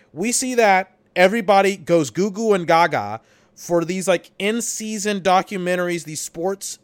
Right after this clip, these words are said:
documentaries, and nobody has a fucking market on these in-season sports documentaries at all." Like, H B O tried to get into it with Hard Knocks, but N F L Network manages it. So guess fucking what? It's terrible.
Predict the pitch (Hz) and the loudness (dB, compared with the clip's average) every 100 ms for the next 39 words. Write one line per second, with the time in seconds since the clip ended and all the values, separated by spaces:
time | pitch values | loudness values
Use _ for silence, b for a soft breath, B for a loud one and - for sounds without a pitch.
0 | 156 175 175 175 160 151 151 156 - b | -4 -2 -2 -6 -6 -4 -4 -6 -12 b
1 | b b - 165 160 151 - b 131 165 | b b -6 -2 0 -2 -8 b -4 4
2 | 214 233 220 220 226 214 _ - 196 196 | 6 6 4 2 -2 -8 _ -6 2 2
3 | 208 202 - 190 - 196 190 196 180 175 | 2 -2 -4 -8 -4 -4 -4 -10 -4 2
4 | 196 190 190 - 170 170 165 - 180 175 | 2 0 -6 -4 -4 -4 -8 -8 -8 -8
5 | 185 165 156 - 170 170 165 160 156 156 | -10 -10 -12 -6 -6 -4 -6 -6 -8 -8
6 | 151 151 143 165 208 143 143 b b 151 | -6 -6 -4 2 4 2 -2 b b -8
7 | 160 190 214 220 208 202 202 196 196 196 | -6 -4 -6 -6 -4 0 0 0 -2 -2
8 | 170 190 196 196 208 202 156 156 151 135 | -2 -4 -4 -4 -6 -6 -2 -2 -2 -2
9 | 170 156 160 175 - - b b 151 165 | -2 0 -2 -2 -6 -12 b b -6 -4
10 | 196 196 196 190 170 170 180 185 - 175 | -2 -2 -2 -2 0 -2 -2 -6 -6 -6
11 | 180 156 156 175 180 b b b 175 127 | -4 -6 -6 -4 -4 b b b -6 0
12 | 180 - - 185 180 147 160 185 175 - | 0 0 -4 -8 -8 -4 -2 -2 -4 -10
13 | - - 175 185 185 196 196 | -14 -6 -2 0 0 -2 -6